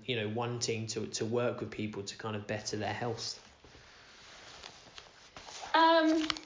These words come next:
Speaker 2: well, I think, so, um, the company that I've just set up, or the, the service that I've just established, it's called Swell Health,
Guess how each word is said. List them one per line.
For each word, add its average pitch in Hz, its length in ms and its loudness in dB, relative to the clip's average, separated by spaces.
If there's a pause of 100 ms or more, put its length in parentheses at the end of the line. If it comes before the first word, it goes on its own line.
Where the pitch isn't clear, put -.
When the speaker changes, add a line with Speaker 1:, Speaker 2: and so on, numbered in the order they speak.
(1080)
Speaker 2:
well, 302 160 4
I 294 40 0
think, 359 360 0
so, 302 200 2 (300)
um, 262 220 2
the 269 60 4
company 311 320 2
that 247 140 4
I've - 60 -4
just 240 180 -4
set - 140 -2
up, 214 400 2
or 208 80 0
the, 190 200 2
the 208 80 -4
service 220 340 4
that - 80 -2
I've 196 140 -2
just 196 180 -4
established, 185 500 2
it's - 80 -10
called 202 220 -4
Swell - 260 -2
Health, 190 380 -2